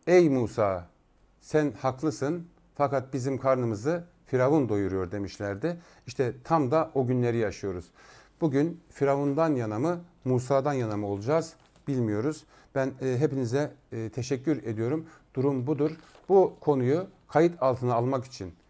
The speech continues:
arşive koymak için aslında, e, bu, e, görüntüyü çektik. Halk kamuoyunun, biz yargı makamı değiliz. Yargı makamı kararını verecek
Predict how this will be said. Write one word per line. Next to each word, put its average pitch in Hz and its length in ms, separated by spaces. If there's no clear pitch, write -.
arşive 135 460
koymak 147 360
için 160 300
aslında, 143 560
e, 110 400
bu, 135 240
e, 107 280
görüntüyü 110 480
çektik. 147 500
Halk 175 460
kamuoyunun, 123 540
biz 151 340
yargı 135 260
makamı 117 480
değiliz. 156 380
Yargı 135 320
makamı 107 460
kararını 110 520
verecek 151 520